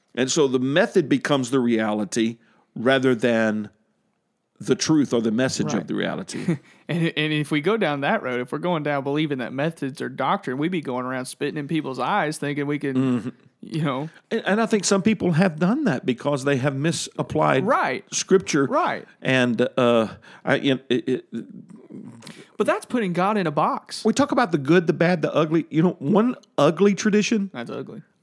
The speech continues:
Speaker 1: Ugly, ugly tradition. And this is my opinion again. Th-, this is, this is, this is a little different podcast today. Okay.
Speaker 2: Yeah.
Speaker 1: Uh, my opinion on that is snake handling is an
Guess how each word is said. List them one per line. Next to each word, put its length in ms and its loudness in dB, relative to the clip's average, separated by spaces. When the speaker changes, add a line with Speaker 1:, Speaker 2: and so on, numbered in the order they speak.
Speaker 1:
Ugly, 460 4
ugly 340 4
tradition. 560 0
And 120 0
this 180 0
is 100 0
my 280 2
opinion 420 2
again. 380 0
Th-, 200 0
this 320 -4
is, 140 -2
this 180 0
is, 140 -2
this 200 2
is 60 -4
a 20 4
little 180 4
different 320 4
podcast 600 0
today. 400 -8
Okay. 140 -4
Speaker 2:
Yeah. 240 -2
Speaker 1:
Uh, 240 2
my 280 2
opinion 420 2
on 160 0
that 260 0
is 420 0
snake 500 0
handling 460 2
is 200 0
an 140 0